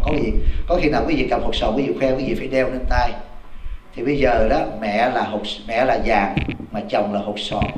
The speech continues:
phải không? Bằng chứng là bà cứ theo cha bên này nè, cha bên này cũng bệnh, phải không? Mà như vậy á, phải nhờ có mẹ là mẹ có là vàng, rồi vàng nó mới bọc được hột sòn,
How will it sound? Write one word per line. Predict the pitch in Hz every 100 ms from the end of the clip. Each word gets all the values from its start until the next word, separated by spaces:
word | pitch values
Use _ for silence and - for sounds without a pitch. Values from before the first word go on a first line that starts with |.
| - - - - -
phải | 131
không? | 143 - - - -
Bằng | 151 151 151
chứng | 226 269
là | 247 135
bà | 135 247
cứ | 214
theo | 202 196 -
cha | 180 196
bên | 196 170
này | 151 156
nè, | 160 180 - - - - -
cha | 170 185
bên | 180
này | 156 147
cũng | -
bệnh, | 143 - 214 - - - -
phải | 202
không? | 196 202 202 - - - - -
Mà | 139
như | 180 180
vậy | 139 147
á, | 196 202
phải | - -
nhờ | 143 127 -
có | 214 -
mẹ | 135 127 143 - - - - - -
là | 127 110 101
mẹ | 113 -
có | 127
là | 104 104
vàng, | 101 98 95 - - - - -
rồi | 107 104 104
vàng | 117 104
nó | 127
mới | 160
bọc | 107 101 110
được | -
hột | 113
sòn, | - -